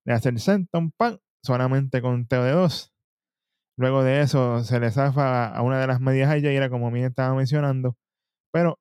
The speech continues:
en teoría no le afectó para luchar porque se le quedó encajada en la tenis, pero esto puede causar problemas.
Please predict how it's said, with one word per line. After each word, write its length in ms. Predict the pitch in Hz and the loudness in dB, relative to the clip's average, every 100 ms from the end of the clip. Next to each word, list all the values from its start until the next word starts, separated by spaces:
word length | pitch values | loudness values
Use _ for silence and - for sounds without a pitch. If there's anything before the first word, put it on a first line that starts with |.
| - | -6
en 220 | 143 135 | -4 0
teoría 360 | 143 139 170 156 | 0 2 2 2
no 120 | 151 | 2
le 60 | |
afectó 360 | 156 156 - 156 | 2 0 -2 -2
para 140 | 151 | 0
luchar 260 | 156 151 160 | 0 0 0
porque 220 | 143 127 | -2 -2
se 100 | 127 | -2
le 160 | 120 117 | -2 -2
quedó 180 | 123 131 | 0 0
encajada 540 | 147 143 135 139 139 | 0 0 0 2 0
en 80 | 127 | 0
la 140 | 117 | 0
tenis, 320 | 127 120 104 _ _ | 0 0 -2 _ _
pero 260 | 123 120 113 - | -4 -4 -6 -10
esto 260 | 127 139 | -8 -6
puede 180 | 135 135 | -4 -2
causar 280 | 135 127 123 | -2 -4 -4
problemas. 380 | - 147 139 | -2 0 0